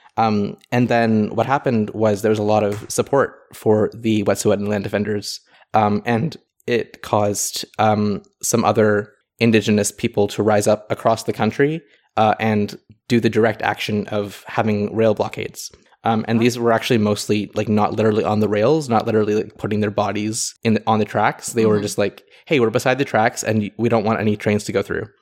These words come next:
Speaker 2: Okay.
Speaker 1: Um, this quote unquote brought the economy to a halt. Uh, it kind of didn't, because it turns out that, uh,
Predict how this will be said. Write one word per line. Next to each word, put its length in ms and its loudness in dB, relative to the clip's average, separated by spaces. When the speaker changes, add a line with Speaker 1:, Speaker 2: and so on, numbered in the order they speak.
Speaker 2:
Okay. 220 -8
Speaker 1:
Um, 500 0
this 480 -2
quote 220 0
unquote 500 0
brought 220 2
the 100 2
economy 420 -2
to 180 2
a 40 0
halt. 400 0
Uh, 280 2
it 140 -6
kind 280 -2
of 180 -2
didn't, 560 0
because 260 0
it 80 -14
turns 300 -2
out 260 -2
that, 360 0
uh, 300 2